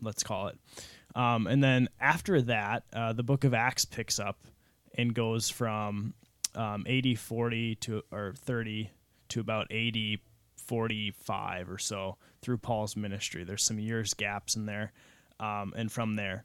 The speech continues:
But Paul actually continued his ministry till the early sixties when he was killed, and that's the prevailing thought.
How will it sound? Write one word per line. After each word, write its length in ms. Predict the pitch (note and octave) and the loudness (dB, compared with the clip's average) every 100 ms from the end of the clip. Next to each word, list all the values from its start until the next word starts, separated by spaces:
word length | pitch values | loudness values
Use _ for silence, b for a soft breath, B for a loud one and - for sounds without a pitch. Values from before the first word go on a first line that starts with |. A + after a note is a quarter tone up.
| _ | _
But 160 | C#3+ B2 - | 2 2 -2
Paul 340 | - D3+ G3+ F#3 | 2 6 8 8
actually 420 | C3 - - B2+ | 6 4 2 2
continued 500 | C3 A#2+ - C#3+ C3+ | 2 0 4 4 4
his 140 | A2+ | 2
ministry 500 | A#2 A2 G2+ - A2+ | 0 -2 -2 -4 -6
till 220 | G#2+ - A2 | -4 -4 -4
the 160 | A2 | 0
early 260 | B2 A#2 G#2+ | 0 0 2
sixties 600 | - G#2 - A#2+ - - | 2 0 -4 -4 -6 -4
when 100 | G#2 | -4
he 100 | G#2 | -2
was 160 | G2+ | -2
killed, 380 | - A2 G2+ G2 | -2 -4 -6 -6
and 80 | - | -4
that's 220 | G#2+ G#2 | -2 -2
the 100 | - | -4
prevailing 460 | - G2+ G2+ G2+ G2 | -6 -6 -4 -4 -6
thought. 380 | - G2 G2 | -6 -6 -6